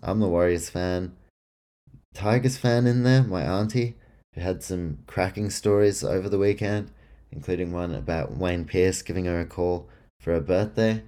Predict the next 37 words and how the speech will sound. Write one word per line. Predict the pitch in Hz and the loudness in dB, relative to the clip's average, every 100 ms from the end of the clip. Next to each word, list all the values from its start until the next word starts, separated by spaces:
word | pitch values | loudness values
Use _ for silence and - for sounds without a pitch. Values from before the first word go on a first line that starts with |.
| - - - - - | -16 -20 -20 -20 -14
uh, | 78 - | -10 -6
in | 90 | -4
his | 90 76 | -4 -2
heyday, | 80 92 101 104 107 | 0 2 2 2 2
like, | 85 76 | -2 -4
when | 85 | -6
he | 82 | -4
was | 78 | -2
actually | 80 - 78 | -4 -4 -10
playing. | - 90 98 107 | -6 -2 0 -2
And | 107 - - - _ - | -6 -18 -20 -20 _ -12
I | |
was | 107 107 | -10 -8
like, | 107 | -4
"Holy | 110 113 | -2 -2
shit, | 110 - 131 - - | -2 0 0 0 -6
good | - | -2
on | 107 104 | 0 2
Wayne | 107 107 | 2 0
Pearce." | 104 110 117 - - | 2 2 2 -2 -8
And | - 95 | -8 -4
I | |
was | 95 | -2
like, | 98 95 - _ - - _ _ _ - | 0 -2 -4 _ -20 -20 _ _ _ -6
the | |
more | 113 131 | 2 2
she | 131 | 2
spoke | 113 117 117 | 0 2 2
about | 120 113 | 4 0
the | 76 | 0
Tigers, | - 95 98 110 107 | -2 -2 0 -2 -4
I | 67 | -4
was | 87 82 | -4 -4
like, | 82 - _ - _ _ _ | -6 -6 _ -20 _ _ _
"Oh, | - 101 117 | -8 -4 -4
stop | 107 - - 107 131 | -4 -6 0 0 4
it. | 117 - | 4 2